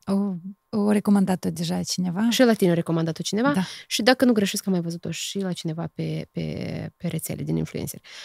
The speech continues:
Speaker 2: Iată, de astea două cărți, cumva, mă, așa, parcă îmi bântui prin cap.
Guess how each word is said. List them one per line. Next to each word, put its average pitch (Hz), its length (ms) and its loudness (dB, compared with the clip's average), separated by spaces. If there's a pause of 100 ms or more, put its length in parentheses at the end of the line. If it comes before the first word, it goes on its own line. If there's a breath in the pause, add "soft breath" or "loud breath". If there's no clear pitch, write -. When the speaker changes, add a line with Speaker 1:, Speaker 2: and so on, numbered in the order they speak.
(100)
Speaker 2:
Iată, 233 160 10
de 220 80 10
astea 208 180 8
două 180 200 8
cărți, - 260 2
cumva, 175 200 4
mă, 170 140 6
așa, 160 480 4
parcă 160 260 -2
îmi 165 160 4
bântui 151 280 0
prin 156 140 -2
cap. 151 200 -2